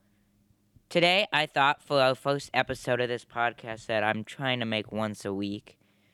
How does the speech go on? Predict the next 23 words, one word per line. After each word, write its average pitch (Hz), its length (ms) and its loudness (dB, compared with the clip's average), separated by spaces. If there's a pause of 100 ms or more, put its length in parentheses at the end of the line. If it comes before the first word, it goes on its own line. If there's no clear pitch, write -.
(240)
maybe 131 240 -2
even 110 240 -4
twice 98 400 -2
a 90 60 -6
week, 90 240 -6 (200)
we'll 98 200 -4
see. 95 340 -4 (880)
Um, 123 580 2
I 175 120 2
wanna 226 180 -2
start 175 220 2
with 165 120 -2
my 151 140 0
favorite 135 380 -6
sport, 95 400 -10 (580)
which - 180 -10
is 147 100 -6
basketball, 110 680 -2 (220)
but 165 320 4 (840)
more 135 400 -6
specifically, 160 680 -2
college 117 440 2
basketball. 92 560 -10